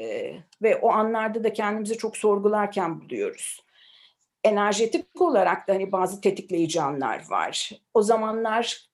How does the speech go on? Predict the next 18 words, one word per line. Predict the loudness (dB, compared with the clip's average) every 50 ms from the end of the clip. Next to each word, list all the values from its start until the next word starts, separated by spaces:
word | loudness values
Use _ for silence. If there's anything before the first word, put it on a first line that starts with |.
| _ -10
bu | -10
sorgulama | -2 4 6 6 8 8 6 4 4 4 4 2 0 0
hali | 2 0 2 2 2 2 0 0 -2 -6
daha | -2 0 4 6 8
da | 8 8
bir | 6 2 0 0 -2
artıyor. | -4 -6 -10 -12 -10 -6 -4 -4 -4 -4 -6 -10 _ _ _ _ -20 _ _ _ _ _ _ _ _ _ _ _ _ _ _ _ _ -16
E, | -8 -4
tam | -2 0 2 2 2
da | 2
işte | 2 2 2 4
hayatımızdaki | 4 6 6 6 4 4 2 2 0 0 2 2 2 2 2
iniş | 2 0 2 2 2 2 2 0
çıkışlar, | -4 -4 -4 -4 -4 -2 0 2 4 4
özellikle | 4 4 4 4 2 2 0 -2 -2 -2 -2 2
de | 2 2 2
iniş | 2 2 2 2 2 0 0
anları. | -2 -6 -6 -6 -6 -4 -4 -4 -6